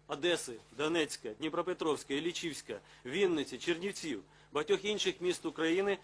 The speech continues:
добре знайомий цей почерк. Для того, аби повністю розв'язати собі руки,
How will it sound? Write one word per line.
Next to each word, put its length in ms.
добре 320
знайомий 400
цей 180
почерк. 400
Для 120
того, 220
аби 200
повністю 480
розв'язати 520
собі 240
руки, 360